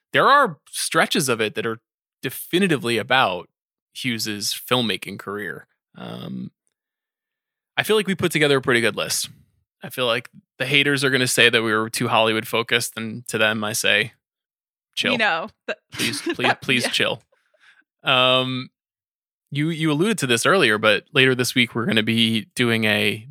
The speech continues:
Speaker 1: best of twenty twenty list so far this year episode with Adam Naiman. Are you, are you excited about that? Where,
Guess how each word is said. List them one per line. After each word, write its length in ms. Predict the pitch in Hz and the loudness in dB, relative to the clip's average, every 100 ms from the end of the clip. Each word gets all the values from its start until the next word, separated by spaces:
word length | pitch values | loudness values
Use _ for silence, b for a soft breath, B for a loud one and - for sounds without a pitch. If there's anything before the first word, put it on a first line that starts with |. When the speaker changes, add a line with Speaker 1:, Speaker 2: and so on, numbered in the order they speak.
| 143 | -4
Speaker 1:
best 320 | 120 117 - - | 0 0 0 0
of 340 | 120 113 - | 0 0 -6
twenty 320 | - 127 117 | -6 -2 0
twenty 460 | 113 123 117 113 117 - _ _ _ _ _ _ | 0 0 0 0 -2 -8 _ _ _ _ _ _
list 300 | 120 117 - | -4 -2 -2
so 160 | 131 113 | 0 0
far 320 | - 123 120 | 2 4 4
this 240 | 110 - | 2 -2
year 360 | 110 107 117 - _ _ | 0 2 0 -6 _ _
episode 420 | 113 127 - 117 110 | -6 -4 0 0 0
with 120 | 107 | 2
Adam 240 | 110 110 | 2 2
Naiman. 260 | 110 104 104 | 2 2 0
Are 60 | 107 | -2
you, 180 | 110 - | -2 -4
are 60 | |
you 80 | 117 | -6
excited 380 | 110 - 139 170 | -6 2 4 4
about 220 | 185 190 | 2 2
that? 220 | 208 214 | 2 2
Where, 200 | 131 110 | 0 -2